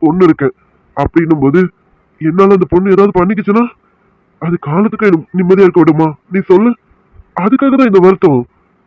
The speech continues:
மத்தபடி நீ நினைக்கிற மாதிரி என் மனசுல பாரதி எல்லாம் கிடையாது. என் மனசுல எப்பவுமே முதல்ல நீ, அடுத்து சார், அதுக்கப்புறம் அம்மா, அப்பா,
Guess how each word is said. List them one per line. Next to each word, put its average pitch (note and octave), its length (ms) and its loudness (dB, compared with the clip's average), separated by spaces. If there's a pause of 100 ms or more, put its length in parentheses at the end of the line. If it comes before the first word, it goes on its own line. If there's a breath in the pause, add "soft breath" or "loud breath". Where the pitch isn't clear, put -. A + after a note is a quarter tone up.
(260)
மத்தபடி C#3+ 420 -2
நீ D#3 140 -2
நினைக்கிற D3 360 0
மாதிரி D#3 160 2 (440)
என் D3+ 160 -4
மனசுல D3+ 400 0
பாரதி D#3+ 260 0
எல்லாம் F3 200 -2
கிடையாது. F3+ 400 4 (1080)
என் B2 140 -4
மனசுல C3+ 280 -6 (120)
எப்பவுமே C3+ 360 -2 (640)
முதல்ல D3 440 -2
நீ, C#3 80 -2 (580)
அடுத்து C#3+ 320 -4 (120)
சார், B2+ 260 0 (800)
அதுக்கப்புறம் B2+ 480 -8 (240)
அம்மா, C3+ 240 -2 (120)
அப்பா, C#3+ 200 -2